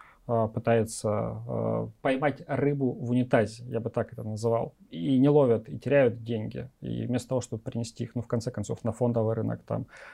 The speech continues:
на вклад в банке, вот, несут, несут, несут. И, к сожалению, их много. Зачастую они не только теряют все, но иногда еще остаются должны, потому что,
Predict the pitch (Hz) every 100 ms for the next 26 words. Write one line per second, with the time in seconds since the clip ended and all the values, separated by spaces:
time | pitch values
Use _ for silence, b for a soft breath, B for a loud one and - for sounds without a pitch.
0 | B - 113 113 - 120 123 123 - 113
1 | 107 110 120 127 127 - 117 - 117 120
2 | - _ _ _ _ 135 110 - 139 -
3 | 131 120 127 127 123 - 113 - 110 -
4 | 113 120 143 131 117 - 110 110 - -
5 | _ - 123 - - 151 139 131 120 113
6 | 175 143 - 123 120 - - 127 120 120
7 | 120 127 120 120 120 131 117 113 110 120
8 | 135 135 113 - - 123 117 - 127 -
9 | 113 110 110 107 120 139 170 160 123 -
10 | 120 120 117 - - 127